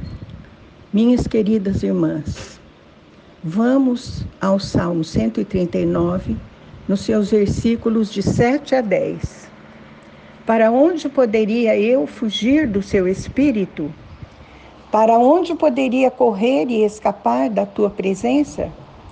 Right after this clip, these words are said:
Se eu escalar o céu, aí estás. Se me lançar sobre o leito da mais profunda sepultura,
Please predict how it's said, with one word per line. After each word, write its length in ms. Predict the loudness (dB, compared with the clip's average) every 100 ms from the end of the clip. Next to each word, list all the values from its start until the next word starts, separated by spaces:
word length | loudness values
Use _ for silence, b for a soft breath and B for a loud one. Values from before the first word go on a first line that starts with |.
| B B B B
Se 220 | -14 0 6
eu 300 | 6 6 4
escalar 580 | 2 0 2 2 2
o 60 | -2
céu, 500 | -2 2 4 2 -2 -10 -20 -6
aí 320 | -2 0 0
estás. 720 | -4 -4 -4 -4 -8 -14 -20 -20 -20 -20 -20 -20 -20 -20 -20 -20 -20 -20 -20 -20 -14
Se 180 | 0 2
me 140 | 4
lançar 540 | 4 2 0 2 2 2
sobre 340 | 2 2 2
o 40 |
leito 480 | 2 4 4 2 0
da 140 | 0 2
mais 320 | 0 0 -2
profunda 600 | -2 -2 0 2 4 2
sepultura, 920 | -2 -4 -2 -2 0 0 2 0 -4